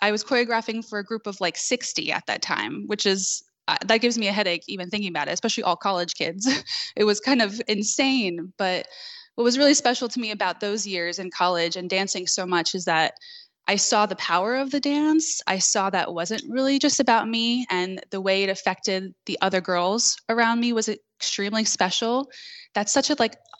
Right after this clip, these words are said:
odd time when you're, you know, getting to know yourself and your body, and everyone feels kind of awkward. And I, I saw the progression of these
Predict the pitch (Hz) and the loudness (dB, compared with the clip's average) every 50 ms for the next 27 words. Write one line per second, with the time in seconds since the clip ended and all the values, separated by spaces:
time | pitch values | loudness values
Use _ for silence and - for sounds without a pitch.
0 | - - - 165 170 165 180 180 - - - 190 196 202 208 196 202 202 185 175 | -14 -8 -6 -2 0 0 -2 -2 -4 -4 -2 -2 0 2 2 2 2 2 0 -2
1 | 170 175 175 175 170 170 170 170 175 - _ - - - - - _ _ - 440 | -2 -2 -2 0 0 0 0 -2 -4 -10 _ -20 -20 -20 -20 -20 _ _ 0 0
2 | 370 233 196 214 202 220 226 220 - 247 233 226 226 214 214 214 - - 196 185 | 2 4 6 6 6 6 2 2 2 2 2 4 4 2 2 2 2 0 0 0
3 | 196 190 - 208 196 185 202 196 180 190 175 180 185 185 185 190 185 185 185 196 | 0 0 -2 -6 -4 -4 -6 -4 -2 -2 0 0 0 0 0 0 0 0 -2 -2
4 | 214 214 208 - 214 202 - - - 214 196 202 185 - - 180 185 - - - | -2 -6 -2 -2 -2 -2 -2 -2 -4 -4 -4 -4 -4 0 0 0 0 0 -2 -2
5 | 180 180 180 180 180 - 190 196 190 190 190 180 - _ 185 180 - - - 254 | 0 2 2 2 2 0 0 2 2 0 0 -2 -6 _ -4 -2 0 2 4 4
6 | 254 247 247 240 - - 240 208 214 202 202 - - 247 214 190 175 170 170 185 | 4 2 0 -4 -2 -2 0 4 4 4 4 4 2 2 2 0 -2 -2 -4 -4
7 | 180 185 - - | -4 -4 -4 -6